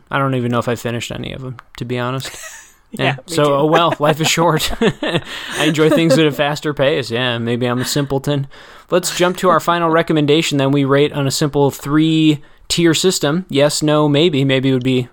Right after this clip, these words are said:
Speaker 1: a qualified recommendation. The others would be yes, read this, or no, do not read this. I'll go first. I think this is a strong maybe. I think it's the best Russian stuff we've en-, encountered. I wrote down again, we've covered Chekhov,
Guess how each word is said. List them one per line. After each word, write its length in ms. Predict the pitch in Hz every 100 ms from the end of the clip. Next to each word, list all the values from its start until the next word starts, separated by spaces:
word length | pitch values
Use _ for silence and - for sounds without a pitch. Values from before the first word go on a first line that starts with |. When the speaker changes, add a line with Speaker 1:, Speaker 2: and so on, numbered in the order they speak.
| -
Speaker 1:
a 60 |
qualified 440 | - 131 131 135 127
recommendation. 680 | 131 139 131 127 139 175 160
The 100 | 127
others 240 | 127 127
would 100 | 123
be 300 | 120 120 117 - - -
yes, 240 | 113 -
read 180 | 127 127
this, 280 | 139 180 -
or 100 | 120
no, 240 | 120 127
do 120 | 127
not 220 | 127 131
read 200 | 135 165
this. 300 | 131 131 - - - - - -
I'll 80 | 269
go 140 | 247
first. 420 | 147 135 196 - - -
I 80 | 175
think 180 | 269
this 180 | 247 214
is 120 | 185
a 40 | 160
strong 380 | - 165 175 180
maybe. 460 | 131 127 151 185 -
I 120 | 143
think 160 | 156
it's 140 | 151 -
the 100 | 143
best 280 | 139 147 -
Russian 360 | 131 139 143
stuff 320 | 135 139 139
we've 180 | 139 127
en-, 180 | 120 113 -
encountered. 600 | 139 - 160 143 117 123 - - -
I 40 |
wrote 200 | 135 139
down 180 | 127 139
again, 320 | 135 139 131
we've 180 | 131 135
covered 320 | - 127 123
Chekhov, 720 | 117 147 143 151 151 156 160